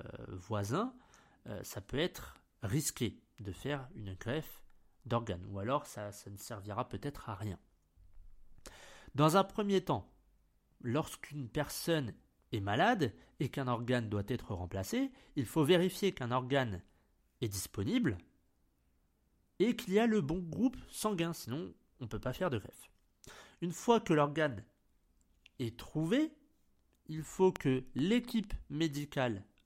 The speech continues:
aille le chercher, mais surtout qu'il soit conservé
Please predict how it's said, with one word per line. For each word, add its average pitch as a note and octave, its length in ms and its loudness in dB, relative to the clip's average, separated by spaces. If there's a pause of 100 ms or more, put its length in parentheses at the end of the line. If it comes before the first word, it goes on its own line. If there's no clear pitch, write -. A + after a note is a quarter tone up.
aille A#2+ 180 2
le G2+ 140 2
chercher, B3 600 -4 (640)
mais E3 240 -2
surtout - 640 -2
qu'il C3 200 -6
soit C#3+ 280 -4
conservé A#2+ 840 -6